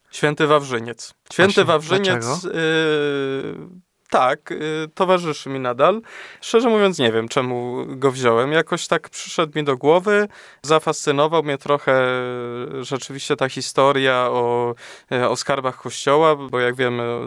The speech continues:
Speaker 1: on, e, zarządzał, e, majątkiem Kościoła Rzymskiego.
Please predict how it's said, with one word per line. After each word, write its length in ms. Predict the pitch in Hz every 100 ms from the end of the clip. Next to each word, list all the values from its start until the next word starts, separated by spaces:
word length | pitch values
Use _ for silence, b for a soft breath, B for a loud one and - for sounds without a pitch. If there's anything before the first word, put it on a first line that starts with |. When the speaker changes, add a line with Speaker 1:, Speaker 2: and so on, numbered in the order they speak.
| 117 127
Speaker 1:
on, 300 | 117 123 120
e, 20 | 117 117 117 123
zarządzał, 720 | 127 120 127 120 120 117 117 B B B
e, 140 | - 120
majątkiem 520 | 127 135 147 - 139
Kościoła 380 | 135 - 139 127
Rzymskiego. 760 | 131 123 - 139 127 123 120